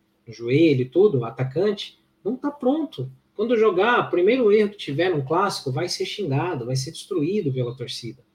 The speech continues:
né? Parte da torcida. Então, assim, não adianta achar que a molecada da base vai salvar o time.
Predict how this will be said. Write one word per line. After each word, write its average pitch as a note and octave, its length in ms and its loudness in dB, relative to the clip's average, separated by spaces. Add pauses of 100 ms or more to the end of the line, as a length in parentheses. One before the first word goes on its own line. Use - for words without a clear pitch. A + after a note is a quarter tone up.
(260)
né? C3+ 280 -4 (200)
Parte D3 340 0
da A#2+ 120 -6
torcida. - 560 -12 (800)
Então, C#3 180 -2
assim, F3 460 0
não F3 180 0
adianta A3 720 2 (240)
achar D#3+ 480 0
que D#3+ 80 -6
a D3 60 -2
molecada D3 380 0
da C#3 100 2
base B2+ 380 0
vai D3 140 0
salvar F3+ 540 -2
o D3+ 80 -2
time. A#2 320 -8